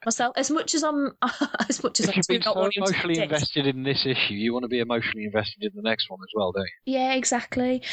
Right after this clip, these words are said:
Speaker 1: But I tell you what, the, the way this issue was executed was just amazing, and I have to give hats off to, um, the colorist, uh, Rhonda Patterson, because she, I mean, she always does a cracking job anyway. But the scene where Bebop and Rocksteady are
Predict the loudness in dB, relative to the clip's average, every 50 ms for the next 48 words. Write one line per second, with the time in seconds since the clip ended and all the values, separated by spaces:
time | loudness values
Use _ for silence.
0 | -6 -6 -4 -2 0 0 2 2 2 2 2 2 2 2 2 2 0 0 0 0
1 | 0 0 0 0 0 2 2 2 2 2 2 2 2 4 4 4 2 2 2 0
2 | 0 0 0 -2 0 2 0 2 2 4 2 2 2 2 0 0 2 2 4 4
3 | 4 4 2 2 2 2 2 2 0 0 0 2 2 2 0 0 0 0 0 0
4 | 0 0 -2 -2 0 0 0 0 -2 -2 -2 0 2 2 4 4 4 2 2 2
5 | 0 0 0 2 2 2 2 2 2 2 2 0 0 0 -2 -2 -2 0 2 2
6 | 2 2 0 0 0 2 4 2 2 2 0 -2 0 2 2 2 2 2 0 0
7 | -2 -2 -4 -4 0 0 0 0 2 0 2 2 2 2 2 2 2 2 2 2
8 | 2 0 0 2 0 -2 0 0 0 0 2 2 2 2 2 2 2 2 0 0
9 | 0 0 -2 -4 -4 -2 -2 -2 -2 0 0 0 0 2 2 2 0 0 0 0
10 | 2 2 2 2 2 2 0 -2 -6 _ -20 -8 _ 0 0 0 0 -2 0 2
11 | 2 2 2 0 0 0 0 2 2 2 2 2 0